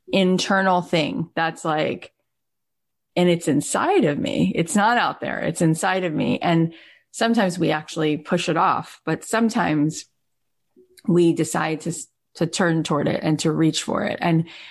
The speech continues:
I think whether or not it, it winds up looking like what we thought it would look like or not, you're right that in the pursuit of that, there's so much creativity and we do become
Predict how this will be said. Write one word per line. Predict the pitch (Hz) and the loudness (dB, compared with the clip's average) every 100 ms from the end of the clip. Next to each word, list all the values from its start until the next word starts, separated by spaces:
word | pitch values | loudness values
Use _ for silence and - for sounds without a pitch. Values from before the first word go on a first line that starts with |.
| - - | -12 -4
I | 175 | -2
think | 190 175 165 | 0 0 0
whether | 175 175 170 | 0 2 2
or | |
not | 165 160 160 | 2 2 0
it, | 165 - - - | -4 -6 -12 -6
it | |
winds | 160 170 165 | 0 2 2
up | 160 | 0
looking | 151 165 175 175 170 | 2 0 2 2 2
like | 151 160 | 0 0
what | 147 | -2
we | 147 | -2
thought | - 156 | 0 0
it | 156 | 0
would | - | -2
look | 151 151 | -4 -2
like | 156 160 | -2 0
or | |
not, | 165 160 156 | 0 0 0
you're | 156 | 0
right | 165 143 151 | 0 0 0
that | 151 | 2
in | 165 | 2
the | 156 | 2
pursuit | - 156 - 185 170 | 0 -2 2 2 2
of | 160 | 2
that, | 78 - - _ _ _ _ _ _ _ | -2 -4 -8 _ _ _ _ _ _ _
there's | - 165 | -2 0
so | 190 185 | 2 2
much | 175 | 2
creativity | - 156 151 156 151 143 113 110 - - | 2 0 2 0 2 2 2 0 -2 -4
and | 151 151 147 139 - _ | 0 2 4 4 0 _
we | 180 160 | 0 2
do | 165 160 | 4 2
become | 165 165 151 143 - - | 2 0 -4 -2 -2 -4